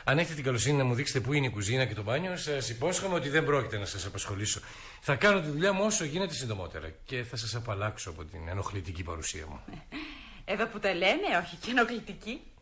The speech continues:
Speaker 2: Δεν γνωρίζω πολλούς ανθρώπους που να μιλάνε με τη δικιά σας ευγένεια.
Speaker 1: Αισθάνομαι λίγο αμήχανα, αλλά σας είμαι ευγνώμων για τα καλά σας λόγια, ευγενική μου κυρία.
Speaker 2: <laughs> Ε, όχι και κυρία.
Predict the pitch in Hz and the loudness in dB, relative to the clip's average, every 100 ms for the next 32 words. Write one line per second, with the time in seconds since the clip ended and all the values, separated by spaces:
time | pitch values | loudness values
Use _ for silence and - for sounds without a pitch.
0 | - 185 208 214 220 214 214 233 233 240 | -6 -2 4 4 4 2 0 2 2 4
1 | 220 220 - 240 208 208 208 226 214 233 | 4 4 0 0 0 4 4 4 -2 -4
2 | 196 - 220 214 185 190 190 202 175 196 | -8 -4 -4 -4 -6 -6 0 0 0 -4
3 | - - - - - - - - 101 - | -10 -18 -18 -20 -18 -18 -18 -10 -4 2
4 | 117 117 110 107 107 127 - 98 98 101 | 6 6 6 4 4 4 4 2 2 2
5 | 104 107 104 - - 107 123 123 123 117 | 4 4 2 -2 -6 -2 2 4 4 4
6 | 104 95 117 117 98 90 87 90 95 95 | 4 4 4 4 2 0 -2 0 0 0
7 | 87 90 92 98 87 82 87 85 98 78 | -2 -2 0 0 -2 -4 -4 -4 -6 -4
8 | 90 85 76 427 480 - 392 - - - | -4 -4 -4 -6 -8 -6 -8 -8 -8 -4
9 | - - - - 214 214 220 320 - 269 | -2 -4 -6 -6 0 4 4 2 2 2
10 | 240 220 196 175 180 | 4 2 2 2 0